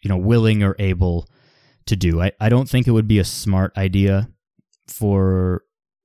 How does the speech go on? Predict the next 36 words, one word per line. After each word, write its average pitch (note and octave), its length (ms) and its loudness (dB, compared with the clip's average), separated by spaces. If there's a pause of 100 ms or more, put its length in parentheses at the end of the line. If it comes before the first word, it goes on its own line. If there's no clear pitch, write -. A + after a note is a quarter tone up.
(160)
for - 280 -2
me G2+ 300 2 (260)
to - 100 -4
go G#2 160 0
lower F#2+ 400 2
than B2 140 2
that. C3 340 2
And, G#2 280 2
and A#2 120 2
this A#2+ 140 0
is C3 100 0
all B2+ 160 0
based G#2 320 0
on, G2+ 160 2
like, F#2 220 0
you - 80 -4
know, F#2 80 -2
how F#2+ 380 0 (960)
tall G2 400 0
you F#2+ 200 0
are, G2 160 0
how F#2 180 -2
heavy F#2+ 240 -4
you F#2+ 160 0
are, F#2+ 140 0
how F#2 80 -2
much F#2 160 -6
muscle G2 280 -2
you F#2+ 120 0
have, F#2 240 -2
and F#2 100 0
all F#2 60 0
these F#2 160 -2
kind G2 160 -2
of - 40 -4
things. D#3 300 -2